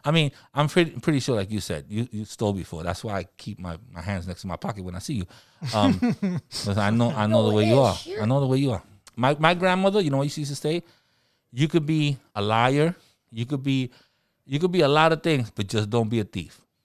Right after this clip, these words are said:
Speaker 3: Mm-hmm.
Speaker 1: Don't be a
Speaker 2: Yeah.
Speaker 1: thief because that's the, you know how, you know how, um, and this is, this is not just us Spanish people, but, but it also happens to, uh, African American fellows. If you, if you're in a
Speaker 3: Just say black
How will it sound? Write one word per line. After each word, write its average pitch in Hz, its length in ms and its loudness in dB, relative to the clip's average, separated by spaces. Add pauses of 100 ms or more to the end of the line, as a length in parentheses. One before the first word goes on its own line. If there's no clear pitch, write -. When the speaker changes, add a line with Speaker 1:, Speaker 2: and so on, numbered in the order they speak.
(240)
Speaker 3:
Mm-hmm. - 420 -16
Speaker 1:
Don't 127 220 2
be 151 180 4
a 147 40 4
Speaker 2:
Yeah. 127 80 -4
Speaker 1:
thief 147 320 4
because 120 420 2 (320)
that's 131 300 0
the, 135 260 -4
you 127 120 -4
know 156 100 0
how, 139 240 -2
you 131 100 -4
know 147 120 -2
how, 131 320 -4
um, 101 260 -6
and 107 140 -6
this 113 160 -6
is, 101 260 -8
this 117 180 -16
is 127 60 -20
not 113 220 -6
just 95 220 -8
us 95 160 -4
Spanish 98 360 -8
people, 87 240 -10
but, 87 200 -10 (340)
but 98 120 -6
it 98 80 -2
also 98 220 -4
happens 92 440 -4
to, 87 160 -6
uh, 87 160 -6 (280)
African 101 320 -6
American 92 380 0
fellows. 87 420 -4 (680)
If 110 180 -4
you, 135 240 0
if 113 180 -4
you're 151 180 0
in 147 100 -2
a 143 40 0
Speaker 3:
Just 131 120 0
say 320 120 -4
black 240 280 -10